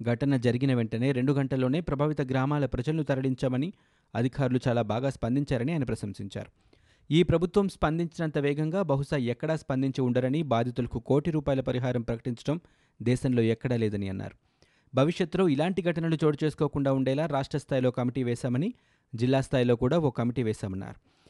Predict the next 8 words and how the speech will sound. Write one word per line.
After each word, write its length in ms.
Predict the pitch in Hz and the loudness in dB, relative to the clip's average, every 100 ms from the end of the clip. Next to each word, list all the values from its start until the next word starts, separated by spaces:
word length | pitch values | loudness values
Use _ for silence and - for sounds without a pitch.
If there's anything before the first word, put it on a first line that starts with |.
| _ - | _ 2
కేంద్ర 300 | 147 160 151 | 4 4 0
ప్రభుత్వం 480 | 131 127 123 127 117 | -2 -4 -2 -2 0
నుంచి 220 | 113 175 | -2 0
మరో 220 | 135 135 | 0 2
మూడు 220 | 131 123 | 2 0
కమిటీలు 360 | 120 113 120 113 | -2 -4 -2 -2
వచ్చి 220 | 110 113 | -2 -4
పరిశీలించాయని, 800 | 110 110 113 110 - 110 135 | -6 -6 -6 -6 -6 -4 -4